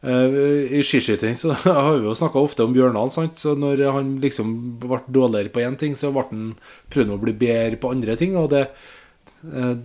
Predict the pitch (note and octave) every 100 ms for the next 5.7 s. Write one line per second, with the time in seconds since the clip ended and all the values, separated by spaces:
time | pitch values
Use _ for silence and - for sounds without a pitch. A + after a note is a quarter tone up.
0 | C3+ - _ - B2 C3+ G#2 G2 E3 D#3
1 | G#2+ G#2+ B2 C3+ A#2 F#2+ - G2 G#2+ G#2
2 | C#3+ D3+ D3+ C#3 A2+ A#2+ B2 B2 B2 B2
3 | B2 A2+ A#2 B2 G#2+ G2 G2 G2 B2 A#2+
4 | G#2+ F#2+ - A2 G2+ G2 F#2+ - - -
5 | - A#2+ A#2+ A#2+ G#2 G2+